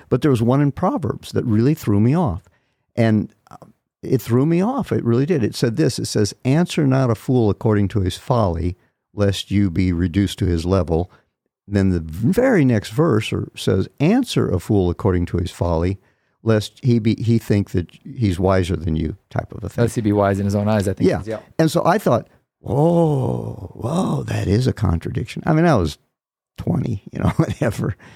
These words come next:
Speaker 1: Sorry for you, all, all you twenty-year-olds. I didn't know anything. <laughs> And so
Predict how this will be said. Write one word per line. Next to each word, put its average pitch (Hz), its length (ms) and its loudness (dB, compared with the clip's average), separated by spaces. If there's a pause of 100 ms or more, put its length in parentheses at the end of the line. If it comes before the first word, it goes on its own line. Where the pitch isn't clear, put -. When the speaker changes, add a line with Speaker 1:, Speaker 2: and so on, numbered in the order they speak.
(120)
Speaker 1:
Sorry 104 300 2
for - 120 -2
you, 98 140 4
all, 92 160 0
all 104 120 2
you 92 100 0
twenty-year-olds. 87 720 0 (240)
I 165 100 2
didn't 104 220 4
know 87 120 2
anything. 90 420 2
<laughs> - 40 -20 (880)
And 175 220 2
so 185 160 2